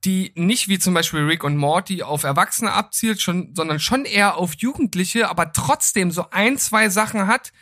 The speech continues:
die's dennoch interessant machen. Und zwar heißt die Serie The Hollow, ist eine Netflix-Produktion und hat halt auch so ein, äh, so, so eine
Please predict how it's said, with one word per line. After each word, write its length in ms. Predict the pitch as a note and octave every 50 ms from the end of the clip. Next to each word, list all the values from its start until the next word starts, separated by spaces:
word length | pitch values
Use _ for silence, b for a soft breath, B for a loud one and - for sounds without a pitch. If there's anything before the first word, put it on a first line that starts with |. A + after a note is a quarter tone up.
| b b b b b b b b b -
die's 500 | E3+ E3 F3 F3 - - - - - _ _ _ _ _ _
dennoch 420 | - F3+ D3 F3+ F#3+ B3+ D4+ D4+ C4
interessant 520 | C4+ C4 - C4+ A3+ C#4 D4 E4 F4+ -
machen. 320 | D3 C#3 C3 C3+ B2+ B2+ - B B B B B B B
Und 160 | B D#3 D#3+
zwar 240 | D#3 - F#3 F#3 F#3
heißt 280 | F#3+ G3 A3 G#3+ - -
die 60 | F#3
Serie 480 | E3+ F3+ F3+ F#3+ G3 F3 F#3 F#3 F3+ D3+
The 80 | D3 D3
Hollow, 540 | D3 F#3 G#3+ A3+ G3 E3 E3+ F#3+ A#3 C4
ist 220 | - - F3 - -
eine 220 | - D#3 D#3+ D#3
Netflix-Produktion 1200 | D#3 F#3+ - - - - F3 E3 - - - - E3 D#3+ D#3+ - - - - D#3 E3 F#3 G#3 C#4+ F4+ - B B B B B B B B B B B
und 500 | - E3+ E3+ F3 F3 F3+ F3 E3+ - -
hat 300 | - - G#3 G#3 G#3 F#3+
halt 340 | G3 G3+ G3 G3 F#3+ - -
auch 420 | D#3+ E3 E3 F3+ G3+ A3+ A3+ - -
so 300 | - - F#3+ F#3 F#3+ F#3+
ein, 380 | F#3+ F#3+ F#3+ F#3+ F#3 - _ -
äh, 40 | - A3 A2 A2+ - _ _ _ _ _ _ _
so, 240 | - G3 F3 E3+ D#3+
so 120 | D#3+ F3 F3
eine 140 | F3+ F3